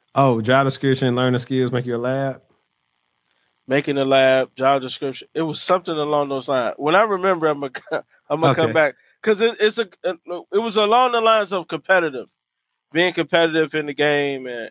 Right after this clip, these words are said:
Speaker 2: and, and standing out. Um, but I, when I remember, I'll bring it back up.
Speaker 1: Okay.
Speaker 2: I had it, it was a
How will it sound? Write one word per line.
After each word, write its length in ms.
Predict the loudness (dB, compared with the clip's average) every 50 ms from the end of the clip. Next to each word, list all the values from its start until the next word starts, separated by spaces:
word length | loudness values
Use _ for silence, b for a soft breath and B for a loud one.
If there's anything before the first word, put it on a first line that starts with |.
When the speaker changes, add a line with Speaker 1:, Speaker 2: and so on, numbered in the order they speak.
| _ -14
Speaker 2:
and, 320 | -12 -12 -10 -10 -12 -14 _ _ -20
and 100 | -18 -18
standing 500 | -16 -8 -4 -2 -2 -2 -2 -2 -2 0
out. 280 | 2 2 2 0 -2 -8 _ _ _ _ _ _ _ _ _ _ _ _ _ _ _ _ _ _ _ -8
Um, 640 | -6 -6 -6 -6 -6 -6 -8 -8 -10 -12 -16 _ _ _ _ _ _ _ _ _
but 100 | 0 2
I, 140 | 4 4 2 2
when 160 | 0 0 2
I 60 | 2
remember, 420 | 2 0 0 0 0 0 0 2 2
I'll 140 | 2 2 2
bring 220 | 0 -6 -16 -16
it 80 | -16 -18
back 120 | -20 -20 -20 _
up. 320 | _ _ _ -2 0 0 2
Speaker 1:
Okay. 180 | 2 0 -2 -2 -6 _ _ _ -2
Speaker 2:
I 100 | 0 2
had 240 | 4 4 4 2 0
it, 140 | -2 -6 -8
it 180 | -6 -6 -8
was 140 | -8 -10 -12
a 80 | -16